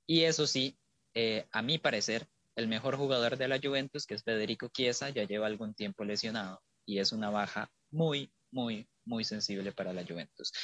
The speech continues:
Y otra cosita, ya Dybala está jugando más. Entonces, también es noticia. Y ahora sí, Luis, ¿qué esperas de este partido en la Cerámica?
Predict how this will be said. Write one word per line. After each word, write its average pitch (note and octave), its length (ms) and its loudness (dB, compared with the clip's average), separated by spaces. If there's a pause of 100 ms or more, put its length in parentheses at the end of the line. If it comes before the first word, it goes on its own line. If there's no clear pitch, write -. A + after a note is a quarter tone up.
(140)
Y C#3 120 2
otra D3+ 200 2
cosita, E3 400 0
ya A2 160 4
Dybala C3+ 480 2
está A2 220 -8
jugando G#2 320 -4
más. - 340 -12 (200)
Entonces, - 360 -12
también F#2+ 280 -4
es G#2 40 -2
noticia. B2+ 540 0
Y G#2 60 2
ahora G#2 180 0
sí, C#3+ 140 -2
Luis, D#3+ 500 2 (260)
¿qué A#2 80 0
esperas - 600 2
de A2 80 -2
este A#2 160 -4
partido B2 360 0
en A#2 60 2
la G#2+ 80 0
Cerámica? G#2+ 500 -2